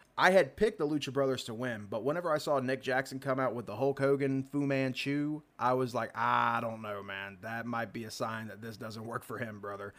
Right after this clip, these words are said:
It was a very, very entertaining match. I hate to say this, about halfway through the match, I really, really had to go to the bathroom. And by the time I got out,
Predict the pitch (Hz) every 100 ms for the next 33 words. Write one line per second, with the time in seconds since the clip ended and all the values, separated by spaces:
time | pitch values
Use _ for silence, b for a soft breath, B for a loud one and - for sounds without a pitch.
0 | B 139 139 120 127 151 160 143 151 143
1 | 143 139 143 131 120 120 120 117 - -
2 | 120 127 135 135 135 131 - - - 175
3 | 180 - 156 - 135 101 95 - - -
4 | _ _ _ _ _ - 107 110 107 139
5 | 143 139 139 120 120 123 123 - b b
6 | b b 113 107 131 127 123 120 113 113
7 | 98 101 92 87 78 87 78 90 _ b
8 | b _ _ - 117 113 113 110 - -
9 | - 110 131 135 139 139 135 131 131 139
10 | 139 139